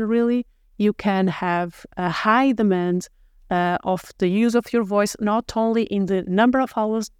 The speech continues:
hours that you use it, but also in the kind of performance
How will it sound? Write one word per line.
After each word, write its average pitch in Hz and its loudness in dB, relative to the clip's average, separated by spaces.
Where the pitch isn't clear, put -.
hours 202 0
that 185 -4
you 180 -4
use 254 0
it, 294 -2
but - -4
also 226 -2
in 208 0
the 196 -2
kind 262 2
of 208 -8
performance 175 -6